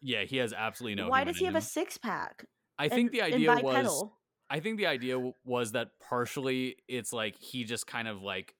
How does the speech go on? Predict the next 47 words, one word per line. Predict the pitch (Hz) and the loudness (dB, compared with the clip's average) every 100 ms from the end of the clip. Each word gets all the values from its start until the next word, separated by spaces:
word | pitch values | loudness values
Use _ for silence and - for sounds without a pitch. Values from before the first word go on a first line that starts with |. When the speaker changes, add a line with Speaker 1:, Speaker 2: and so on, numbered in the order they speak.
| 113 | -16
Speaker 1:
became | 104 101 - 110 113 | -12 -12 -8 -6 -4
that | 113 113 | -4 -4
way | 120 120 117 117 | -6 -6 -6 -8
because | 95 117 - 113 104 | -10 -12 -10 -8 -8
of, | 104 92 - _ _ | -8 -12 -20 _ _
like, | 135 127 127 | -4 -2 -2
maybe | 123 123 123 120 | 0 2 2 0
seeing | - - 120 113 117 | -2 -4 -2 -2 0
everything | 117 123 117 127 | 0 -2 -2 -2
around | 101 92 85 92 127 127 | -4 -6 -4 -2 -2 -4
him. | 175 185 196 190 _ - | -6 -4 -6 -8 _ -8
Because, | 131 147 170 | -4 0 0
like, | 170 | 0
if | 165 | 0
you | 208 | 0
look | 254 | 0
at | 160 | 0
him, | 139 117 | 0 -2
he's | - 160 | -2 -2
Speaker 2:
Mm. | |
Speaker 1:
able | 156 143 | -2 -2
to | |
transform | 107 135 120 135 123 | -2 -2 -2 -2 -2
into | 113 | 0
that | 110 110 110 | -2 -4 -4
amorphous | 107 110 104 104 | -4 -4 -6 -8
blob. | - 87 104 135 160 _ _ - | -8 -6 -2 -2 -4 _ _ -8
And | 127 | -4
so | 175 | 0
the | |
way | 165 143 | 2 2
I | 127 | 2
interpret | 135 123 - 160 | 0 0 0 0
it | 151 | 0
is | 147 | -2
Speaker 2:
Right. | |
Speaker 1:
that | 113 | -2
he | 101 156 | -4 -2
can | 131 | -2
be | 110 - | -4 -4
anything | 123 117 98 107 92 95 | -4 -4 -4 -4 -4 -6
and | - 98 | -8 -8
he | 92 | -8
chooses | - 123 101 95 87 | -8 -6 -6 -8 -12
to | 92 | -12
be | 87 87 | -12 -8
this. | 92 113 - | -6 -6 -6